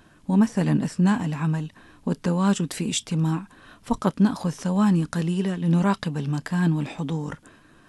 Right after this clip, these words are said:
أو حتى أثناء إعداد وجبة للعائلة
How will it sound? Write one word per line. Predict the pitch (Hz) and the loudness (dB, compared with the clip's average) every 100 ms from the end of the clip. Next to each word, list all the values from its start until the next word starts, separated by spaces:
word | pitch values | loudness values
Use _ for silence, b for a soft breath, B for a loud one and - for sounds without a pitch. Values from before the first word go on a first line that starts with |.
| B | B
أو | 180 | -6
حتى | 156 233 - _ 160 160 B B B B | -4 -4 -6 _ -2 -2 B B B B
أثناء | 175 - 190 208 165 | -2 4 6 6 2
إعداد | 165 156 185 175 | -2 0 -2 -2
وجبة | 165 202 170 170 | 0 0 -2 -6
للعائلة | 160 160 175 185 156 156 160 | -4 -4 -2 -2 -4 -8 -10